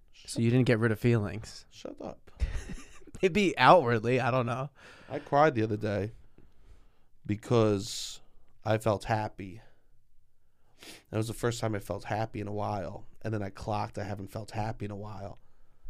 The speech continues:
Speaker 2: And then I got sad, and then I started crying.
Speaker 1: All right, that's growth, I think. Uh, what, what were you happy about?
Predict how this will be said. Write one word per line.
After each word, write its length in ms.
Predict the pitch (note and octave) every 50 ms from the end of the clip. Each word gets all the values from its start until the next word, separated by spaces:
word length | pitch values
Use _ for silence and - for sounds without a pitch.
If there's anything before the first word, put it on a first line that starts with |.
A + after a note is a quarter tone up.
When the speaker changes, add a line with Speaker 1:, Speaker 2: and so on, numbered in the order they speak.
| - - - - - - - -
Speaker 2:
And 100 | - G2+ A2
then 60 | G#2
I 40 | G2+
got 180 | - G#2+ -
sad, 520 | - - - A2 G#2+ G2 F2 F#2+ F#2 E2 - - -
and 120 | G2 G2+
then 80 | G2+ G2
I 20 |
started 280 | F#2+ - - F#2 F#2+ F#2+
crying. 420 | - G#2+ G2+ G2+ F#2+ - G2 G#2 - - - - - - - - - _ - - - - - - - - - - - - - _ - - - _ _ -
Speaker 1:
All 120 | B2+ E3
right, 300 | E3+ B2 A2+ B2 C#3+ -
that's 200 | B2 C#3 - -
growth, 380 | - - G#2+ G#2+ A#2 C3+ - A#2+
I 80 | A#2
think. 440 | A2 - A#2 A#2+ B2+ C#3+ - - - - - - - - - - - - - - - - - - - - - - - - - - - - - -
Uh, 60 | - - - - -
what, 260 | - A#2+ C#3+ C#3+ C#3 A#2+
what 180 | B2 C#3 C3+ C3+
were 100 | C3+ C#3
you 120 | C3+ C#3
happy 260 | D3+ F3+ F#3 - A#2
about? 300 | G#2+ G2 G#2+ G#2+ A#2 -